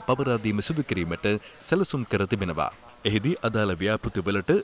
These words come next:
දැනට කොටස් හිමියන් සඳහා ප්‍රතිලාභ ලැබෙන ක්‍රමවේදයක් කැබිනට් පත්‍රිකාවෙන් යෝජනා කර ඇති අතර කොටස්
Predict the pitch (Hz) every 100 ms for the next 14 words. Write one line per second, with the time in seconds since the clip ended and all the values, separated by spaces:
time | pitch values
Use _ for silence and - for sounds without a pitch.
0 | 113 117 165 180 - 113 113 - 110 107
1 | 104 107 95 104 - - 127 110 104 101
2 | 104 - 139 127 104 80 80 110 - -
3 | - - 151 226 208 - 107 135 131 123
4 | 117 92 113 127 120 113 104 98 92 80
5 | 90 95 110 - - - 151 226 -